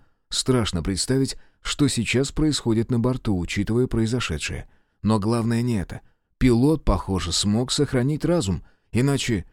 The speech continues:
кто бы так уверенно вёл технику на посадку? "Он держит курс на посадочное поле или терминал?"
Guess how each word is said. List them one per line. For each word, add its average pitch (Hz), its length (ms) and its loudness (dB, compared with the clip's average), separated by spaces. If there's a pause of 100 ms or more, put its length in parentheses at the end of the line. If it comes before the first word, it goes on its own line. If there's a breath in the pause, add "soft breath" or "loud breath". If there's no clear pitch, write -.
(120)
кто 180 260 4
бы 139 120 4
так 107 180 0
уверенно 104 460 4
вёл 131 260 4
технику 143 480 0
на 139 100 2
посадку? - 600 -2 (240)
"Он 139 200 4
держит 151 340 4
курс - 440 4
на 135 180 6
посадочное 156 680 2
поле 196 340 4
или 139 140 8
терминал?" 127 560 4